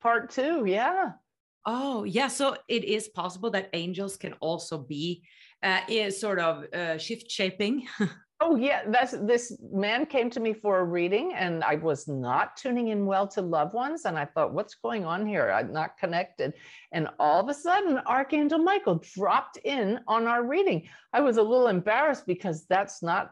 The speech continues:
Speaker 1: really my focus to do that in a reading. And he, he,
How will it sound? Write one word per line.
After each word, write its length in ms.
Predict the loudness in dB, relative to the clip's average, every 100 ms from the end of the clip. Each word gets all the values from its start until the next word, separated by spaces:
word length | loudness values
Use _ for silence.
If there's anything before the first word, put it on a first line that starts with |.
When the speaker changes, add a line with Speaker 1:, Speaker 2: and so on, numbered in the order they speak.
| -8
Speaker 1:
really 360 | 0 2 2 2
my 240 | 0 -2
focus 680 | -2 0 0 0 -6 -8 _ -4
to 80 | -2
do 220 | 0 2
that 240 | 2 2
in 100 | 0
a 60 | 0
reading. 400 | 0 0 0 -2
And 160 | -6 -8 _ _ _
he, 140 | -4 -4
he, 260 | -6 -8